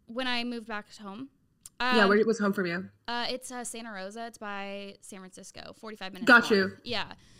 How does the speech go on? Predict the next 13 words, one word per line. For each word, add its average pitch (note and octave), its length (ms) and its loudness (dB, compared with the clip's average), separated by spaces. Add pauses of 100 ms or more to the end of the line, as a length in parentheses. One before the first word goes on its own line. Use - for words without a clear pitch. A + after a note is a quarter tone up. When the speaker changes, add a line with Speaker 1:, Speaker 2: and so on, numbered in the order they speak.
Speaker 1:
So D4 320 -6
I, F4 120 -6
it - 280 -12 (100)
was E4 80 -10
good C4 220 -8
two C4+ 160 -12
years A3 400 -10
being G#3+ 320 -14
there F#3+ 320 -8
and, G3+ 120 -12
like, F#3+ 380 -12
you C#4 120 -10
know, G3+ 300 -6